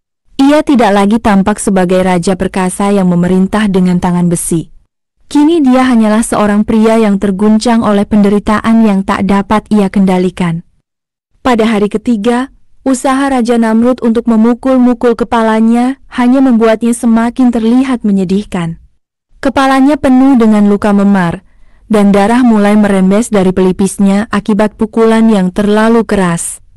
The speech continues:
Masih jauh lebih hebat daripada rasa sakit fisik akibat pukulan-pukulan tersebut,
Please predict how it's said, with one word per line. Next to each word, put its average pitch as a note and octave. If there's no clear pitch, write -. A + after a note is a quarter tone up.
Masih G#3+
jauh A3+
lebih G#3
hebat G#3
daripada G#3+
rasa G#3+
sakit G#3
fisik B3
akibat A#3+
pukulan-pukulan A3+
tersebut, A3